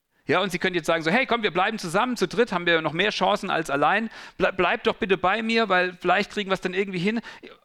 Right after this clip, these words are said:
Eigentlich sind diese beiden Mädels ihre einzige Hoffnung und der einzige Rettungsanker, an dem sie sich noch festklammern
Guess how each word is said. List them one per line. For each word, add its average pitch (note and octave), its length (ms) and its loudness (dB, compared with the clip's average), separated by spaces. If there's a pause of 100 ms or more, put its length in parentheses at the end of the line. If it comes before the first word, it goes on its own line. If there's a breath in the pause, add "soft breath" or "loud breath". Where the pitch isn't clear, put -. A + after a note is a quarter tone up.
Eigentlich B3+ 380 0
sind A#3 100 -4
diese G#3+ 180 0
beiden C4+ 680 0
Mädels G#3+ 560 0
ihre F#3 400 0
einzige A#3 540 0
Hoffnung F3 440 -2 (200 loud breath)
und F3 100 0
der F3+ 180 2
einzige G#3+ 480 0
Rettungsanker, G3+ 800 -2
an F3+ 120 -2
dem G#3+ 180 2
sie F#3 100 -8
sich F#3+ 180 -2
noch F#3 140 -2
festklammern G3 1000 -2